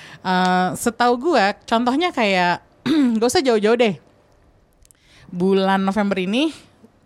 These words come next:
hari Minggu besok, ini bakalan di Amerika tayang His Dark Materials.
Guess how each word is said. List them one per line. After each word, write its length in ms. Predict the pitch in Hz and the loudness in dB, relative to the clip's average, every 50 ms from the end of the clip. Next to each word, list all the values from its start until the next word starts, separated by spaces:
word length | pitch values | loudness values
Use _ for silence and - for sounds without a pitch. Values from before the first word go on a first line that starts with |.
| _ _ _ _ _ _ | _ _ _ _ _ _
hari 260 | - 160 196 208 196 | -2 0 2 2 4
Minggu 180 | 208 208 202 202 | 4 2 2 2
besok, 400 | 190 180 180 175 - 277 277 - _ _ _ | 2 2 0 0 0 -2 -2 -4 _ _ _
ini 260 | - 202 208 254 285 | -8 -4 -4 -2 0
bakalan 720 | 262 220 202 - 190 175 180 175 175 175 170 175 175 170 | 0 0 0 0 0 0 0 0 0 -2 -4 -4 -6 -4
di 80 | 170 170 | -2 0
Amerika 400 | 165 165 170 170 170 175 - 247 | 0 0 0 -2 -4 -2 -2 -2
tayang 340 | 240 208 185 175 190 208 214 | 0 0 -2 -2 -2 -2 -2
His 240 | 208 175 185 160 - | -2 -2 -4 -2 -2
Dark 220 | 160 156 151 151 | 0 0 0 0
Materials. 720 | - 160 151 156 160 170 180 196 180 160 143 143 - - | -2 -6 -6 -4 -2 2 4 4 4 4 2 0 -6 -12